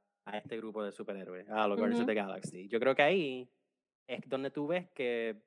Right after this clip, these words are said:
Speaker 1: Thanos pudo haber hecho un montón de cosas que lo hubiesen hecho parecer un villano que se estaba como que, este, peinando el bigote de malvado que tenía,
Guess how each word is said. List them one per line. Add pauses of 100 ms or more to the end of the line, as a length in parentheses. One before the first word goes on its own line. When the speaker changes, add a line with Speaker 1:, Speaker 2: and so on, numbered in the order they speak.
(100)
Speaker 1:
Thanos
pudo
haber
hecho
un
montón
de
cosas (540)
que
lo
hubiesen
hecho
parecer
un
villano
que
se
estaba
como
que, (400)
este,
peinando
el
bigote
de
malvado
que
tenía,